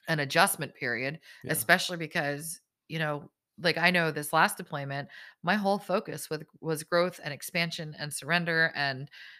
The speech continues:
Speaker 1: you know, all of that stuff.
Speaker 2: Mm-hmm.
Speaker 1: And so when you came back, we both came back a lot different. And, you know, it's good,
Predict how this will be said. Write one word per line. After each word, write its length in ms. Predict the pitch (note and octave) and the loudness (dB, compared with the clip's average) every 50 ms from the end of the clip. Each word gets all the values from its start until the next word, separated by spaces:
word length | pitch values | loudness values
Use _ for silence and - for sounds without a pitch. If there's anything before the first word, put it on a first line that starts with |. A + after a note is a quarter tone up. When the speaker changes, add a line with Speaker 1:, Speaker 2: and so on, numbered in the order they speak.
| _ - | _ -4
Speaker 1:
you 80 | E3+ E3 | 0 2
know, 160 | D#3+ D3+ - - | 4 4 4 2
all 160 | - D3 E3 | 2 2 2
of 80 | F3 - | 2 0
that 200 | D3 C#3+ - - | -4 -6 -4 -6
stuff. 420 | - - C3+ F#2 - - - - - - | -6 -4 -4 -6 -6 -8 -10 -14 -6 -4
Speaker 2:
Mm-hmm. 280 | D3 E3 D#3+ D#3 D#3 D3 | 0 0 2 2 0 0
Speaker 1:
And 240 | C#3+ D#3 D3+ - - _ _ - | -2 -6 -12 -14 -18 _ _ -12
so 420 | - - - E3+ E3 D#3 D3 C#3+ - - _ _ _ - | -8 -4 -2 0 0 2 0 -2 -4 -8 _ _ _ -14
when 260 | C3+ D#3 E3 E3 E3 | -8 -4 -2 0 0
you 120 | E3+ F3 E3+ | 0 0 -2
came 260 | - - F3 D#3 D#3 | -2 -2 -4 -2 0
back, 400 | D#3+ F3 F#3 F3 E3 D#3 D3+ - - | 2 4 6 6 6 6 4 -2 -8
we 160 | E3 D#3+ E3+ | -4 -2 -2
both 280 | D#3+ - D#3+ D#3+ D#3+ - | 2 2 2 2 2 0
came 180 | - - E3 D3+ | -6 -6 -4 0
back 300 | D#3+ D#3+ D#3 D#3 D#3 - | 2 2 2 0 -2 -4
a 120 | - D3+ D3 | -8 -8 -6
lot 460 | C#3 C#3+ D3 D3 D3 D3 D3+ D3 - | -6 -4 -2 0 0 0 -2 -6 -10
different. 440 | - - D3 - - - - - - _ _ _ _ - - - _ _ _ _ - | -12 -12 -12 -12 -12 -14 -14 -14 -16 _ _ _ _ -20 -20 -20 _ _ _ _ 0
And, 460 | E3 D#3+ D#3+ D#3 D3+ D3+ D3 D3 _ _ _ _ _ _ _ _ _ _ _ _ | 2 4 4 4 2 -2 -8 -10 _ _ _ _ _ _ _ _ _ _ _ _
you 120 | - G#3 A3 | -2 0 2
know, 80 | E3 | 2
it's 200 | C#3+ D3 - - | 2 0 -2 -4
good, 540 | E3 - D#3+ F3+ A3 G3+ D#3+ D3 F3 F3+ - | 0 2 2 4 4 2 0 -2 -4 -8 -12